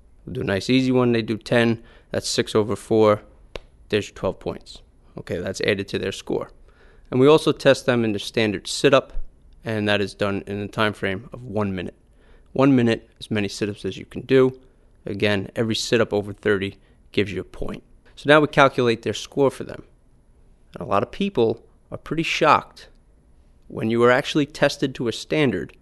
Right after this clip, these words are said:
with their results. And, and a lot of us are guilty of it. You go to the gym, you work out,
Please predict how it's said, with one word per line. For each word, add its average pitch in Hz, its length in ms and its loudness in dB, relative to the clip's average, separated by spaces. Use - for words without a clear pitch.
with 117 220 -2
their 98 160 4
results. - 600 -10
And, 156 180 0
and 147 260 -4
a 160 120 -2
lot 160 200 6
of 135 60 2
us 127 180 -2
are 107 100 -2
guilty 120 420 0
of 98 120 -2
it. - 200 0
You 196 100 -2
go 196 140 10
to 175 80 6
the 156 100 2
gym, 143 300 6
you 131 100 2
work 131 240 6
out, 127 320 6